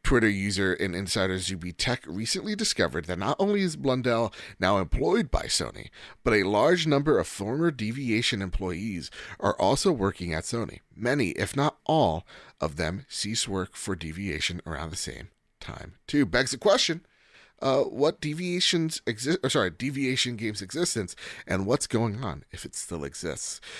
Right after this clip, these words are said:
Fans are left wondering if Deviation's P S five project, the rumored to be Shooter, is one of the live service games Sony has canned. Goes back to what we were saying earlier.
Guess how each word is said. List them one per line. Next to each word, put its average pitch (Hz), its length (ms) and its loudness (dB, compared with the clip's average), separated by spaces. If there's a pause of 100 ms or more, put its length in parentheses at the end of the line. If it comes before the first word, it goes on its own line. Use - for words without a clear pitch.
(120)
Fans 117 300 2
are 110 100 6
left 120 360 2
wondering 147 480 4 (140)
if - 260 -4 (300)
Deviation's 123 600 -2
P - 180 0
S 120 120 0
five 120 200 0
project, 139 480 0 (240)
the 67 60 -12
rumored 92 360 -4
to 110 80 -4
be 107 140 -4
Shooter, - 380 2 (500)
is 95 260 2
one 95 240 -4
of 117 80 -4
the 131 100 -2
live 95 280 2
service 85 320 -6
games 67 380 -8
Sony 65 500 -8
has 67 340 -10
canned. - 520 -14 (920)
Goes 196 200 6
back 202 240 4
to - 80 0
what 202 180 4
we 147 100 6
were 127 60 6
saying 123 280 2
earlier. 127 400 0